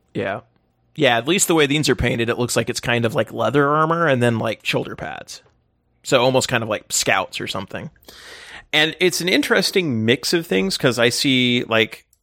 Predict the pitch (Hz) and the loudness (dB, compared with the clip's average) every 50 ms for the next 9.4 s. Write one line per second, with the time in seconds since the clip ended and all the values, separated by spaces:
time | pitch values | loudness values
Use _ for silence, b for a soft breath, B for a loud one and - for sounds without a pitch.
0 | - - 127 - 107 101 - - 127 123 123 127 160 151 131 - - 139 139 135 | -4 -4 0 0 0 0 0 0 -2 -2 0 0 0 0 0 0 0 0 2 2
1 | 147 131 120 113 107 - _ _ _ _ - 113 117 113 101 - - - - B | 2 4 4 2 2 0 _ _ _ _ 0 2 2 2 0 -2 -4 -6 -8 B
2 | B B B B B B B B B 117 131 135 131 117 - - 151 135 135 131 | B B B B B B B B B 0 2 2 2 2 0 0 0 2 2 2
3 | 131 - - 143 127 120 120 120 120 123 120 117 - - - 110 107 123 110 113 | 0 -2 0 0 0 2 2 2 2 2 2 0 -2 -6 -4 0 2 2 4 4
4 | 110 113 117 123 113 104 117 120 120 123 120 117 - - 123 120 117 110 107 104 | 2 2 2 2 0 -2 -2 0 2 2 2 0 0 0 2 2 2 2 0 -2
5 | 101 - - 117 110 - - 110 104 - - - - - 110 113 120 120 123 127 | -2 -4 -4 -4 -4 -4 -4 -4 -4 -4 -6 -6 -4 0 2 4 4 4 2 2
6 | 135 - - 104 95 95 101 101 101 - - - 104 98 95 95 - - 110 101 | 0 0 0 -2 -2 0 0 0 -2 -2 -2 -4 -4 -4 -4 -4 -2 -2 -2 -2
7 | 95 95 95 95 98 104 113 117 113 - - - 92 87 - - - 98 95 95 | -2 -2 -4 -2 0 2 2 2 2 0 -4 -2 -4 -4 -2 -2 0 0 2 2
8 | - 98 - - 104 92 - - 98 92 92 - - 82 - - 135 151 165 165 | 2 2 2 2 2 2 2 0 0 -2 -4 -4 -6 -8 -4 0 2 2 2 2
9 | - - 160 156 160 165 170 | 0 0 0 0 0 0 -2